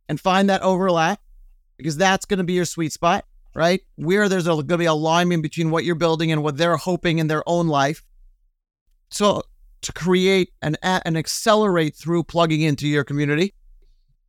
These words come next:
right? And then the second thing is really tightening up and saying, like, who is your audience, right? Like, y-, y-, y-, there,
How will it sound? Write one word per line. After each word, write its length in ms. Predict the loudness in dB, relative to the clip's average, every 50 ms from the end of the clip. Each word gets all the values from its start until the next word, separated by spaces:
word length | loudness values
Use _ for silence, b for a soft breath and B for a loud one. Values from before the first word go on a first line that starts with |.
| _ _ _ _
right? 280 | 2 2 2 2 0 -4 -10 _ _ _ _ _ _ _ _ _ _ _
And 120 | -4 0 0
then 100 | 0 0
the 80 | 0
second 400 | -2 0 0 0 2 2 0 0
thing 160 | 0 0 0 0
is 200 | -2 -2 -4 -4
really 300 | -2 0 0 0 0 -2
tightening 500 | -2 -2 -2 -2 0 0 -2 0 0 0
up 200 | -2 -2 -2 -4
and 120 | -4 -2
saying, 240 | -2 -2 -2 0 0
like, 200 | -2 -2 -2 -4 -10 -18 -20 -6 -4
who 220 | -4 -4 -4 -4
is 480 | -4 -2 0 2 2 2 0 -2 -2 -2
your 160 | 0 -2 0 0
audience, 720 | 0 0 2 2 0 -2 -4 -6 -10 -12 -12 -12 -12 -14 _ _ _ _ _ _ _ _ _ _ _ _ _ _ _ _ _ _ _ _ _ _ _ _
right? 300 | -2 2 2 2 2 0 -4 _ _ _ -20 -20 _ -20 _ _ _ _ _ _ _ _ _
Like, 260 | 2 2 2 2 0 _ _ -12
y-, 100 | -12 -6 -4
y-, 160 | -4 -4 -4 -4 -6
y-, 120 | -6 -4 -2
there, 160 | -2 -2 -2